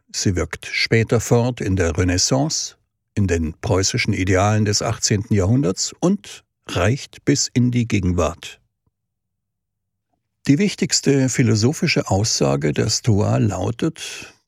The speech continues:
dass der Mensch mit seiner Vernunft die Welt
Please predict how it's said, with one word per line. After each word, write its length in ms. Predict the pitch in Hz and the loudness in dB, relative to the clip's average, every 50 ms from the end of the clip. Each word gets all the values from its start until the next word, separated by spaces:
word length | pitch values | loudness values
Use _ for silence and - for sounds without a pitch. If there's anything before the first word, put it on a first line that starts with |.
| _ _ | _ _
dass 200 | - 117 - - | -4 -2 -2 0
der 100 | - 82 | -2 -2
Mensch 640 | 73 73 90 107 143 185 196 - - - - - - _ _ _ _ | 0 2 2 2 2 2 0 0 -2 -4 -6 -8 -12 _ _ _ _
mit 160 | 95 87 - | -4 -2 0
seiner 300 | - - 85 80 71 73 | 0 0 0 0 -2 -2
Vernunft 920 | - - 113 95 90 104 143 160 135 101 - - - - - - - - - _ | -2 0 2 2 4 4 4 4 2 -2 -4 -8 -14 -14 -16 -16 -18 -18 -14 _
die 160 | - 104 85 | -2 0 0
Welt 460 | - 90 113 135 147 - - - - | 2 2 2 0 -2 -4 -10 -12 -12